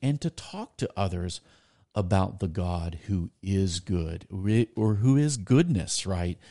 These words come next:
In Jesus himself, who is goodness incarnate. So we'll look at the, some, our, uh, discussions from C S Lewis, Mere Christianity, his moral argument for the existence of God,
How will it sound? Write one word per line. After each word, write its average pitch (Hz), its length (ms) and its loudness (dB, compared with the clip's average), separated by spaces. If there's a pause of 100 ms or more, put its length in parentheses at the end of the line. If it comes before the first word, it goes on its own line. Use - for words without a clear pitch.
(200)
In 98 160 0
Jesus 90 440 2
himself, 87 500 2
who 87 160 2
is 82 140 -2
goodness 82 540 -4
incarnate. 87 800 0
So 180 80 4
we'll 254 160 4
look 214 160 4
at 120 180 4
the, 101 200 2 (260)
some, 110 400 6
our, 107 240 4
uh, 98 360 -2
discussions 98 520 -2
from 101 120 -8
C 107 220 0
S 107 160 -2
Lewis, 95 360 -2
Mere 98 160 2
Christianity, 98 720 0
his 95 220 0
moral 90 420 -2
argument 98 400 -2
for - 100 -12
the 92 80 -4
existence 87 380 -6
of 82 140 -8
God, 120 420 0